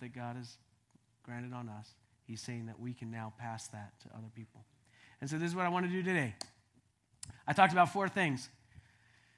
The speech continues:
There's people, I s-, I talked about service. You wanna rise to the top of the mountain, you gotta serve. And I don't mean you gotta serve, you get to serve.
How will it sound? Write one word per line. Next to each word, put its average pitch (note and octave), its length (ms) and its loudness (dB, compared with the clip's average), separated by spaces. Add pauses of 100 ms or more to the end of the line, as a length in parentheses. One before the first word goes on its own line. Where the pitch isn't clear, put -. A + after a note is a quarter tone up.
(1600)
There's E3 140 0
people, F3+ 420 4 (1500)
I C#3+ 40 -4
s-, C#3+ 160 -6
I D3+ 60 4
talked E3 240 4
about D#3+ 180 4
service. D#3 540 -4 (600)
You D3 80 0
wanna E3+ 120 4
rise F3+ 220 12
to F#3 60 0
the E3+ 60 -2
top E3+ 240 4
of E3+ 60 -4
the E3 40 -4
mountain, E3+ 240 4
you D3+ 60 2
gotta D3 180 4
serve. F#3+ 280 -4 (680)
And F3+ 120 2
I B3+ 60 10
don't D4 100 8
mean C4 120 8
you G#3+ 80 6
gotta A#3 260 12
serve, F3+ 260 0
you F#3+ 80 2
get C4+ 180 8
to B3 60 0
serve. F#3 280 4